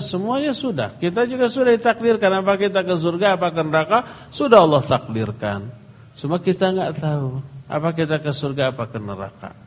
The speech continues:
Maka jangan dijadikan sebagai apa? Bahan pertimbangan. Nah, saya kan sudah ditakdirkan, walaupun sekarang jungkal-jumpal ibadah, tetap lah ke neraka. Kita nggak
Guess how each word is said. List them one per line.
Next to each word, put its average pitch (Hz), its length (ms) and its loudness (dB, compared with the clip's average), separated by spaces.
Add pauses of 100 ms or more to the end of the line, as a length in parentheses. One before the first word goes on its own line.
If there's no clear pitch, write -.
(760)
Maka 123 320 2
jangan 190 640 2
dijadikan 151 640 0
sebagai 151 480 2
apa? 180 480 0 (840)
Bahan 143 480 2
pertimbangan. 139 680 2
Nah, 107 240 -6
saya 123 160 -4
kan 143 220 0
sudah 135 180 0
ditakdirkan, 127 560 0
walaupun 123 380 0
sekarang 123 340 -2
jungkal-jumpal 123 840 0
ibadah, 123 600 0
tetap 160 320 0
lah 123 360 2
ke 139 140 0
neraka. 123 440 0 (1700)
Kita 185 280 2
nggak 175 180 8